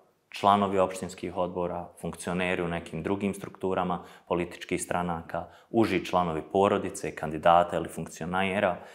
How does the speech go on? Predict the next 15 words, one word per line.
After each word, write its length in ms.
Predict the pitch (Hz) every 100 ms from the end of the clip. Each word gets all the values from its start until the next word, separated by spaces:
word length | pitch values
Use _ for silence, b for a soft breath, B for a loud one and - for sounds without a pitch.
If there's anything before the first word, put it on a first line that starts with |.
| B
neki 380 | 98 104 101 104
koji 140 | - 87
su 220 | - -
prije 260 | 117 113
bili 500 | 90 92 92 87 - -
u 80 | -
prethodnim 460 | - 110 120 101
izbornim 340 | 95 92 90 87
ciklusima 520 | 90 87 - - 87
rankažovani 640 | 87 95 117 104 98 95 92
ispred 280 | - 90
političkih 380 | 85 90 87 90
subjekata 480 | - 85 82 82 82
i 40 |
slično. 400 | 80 - 82 -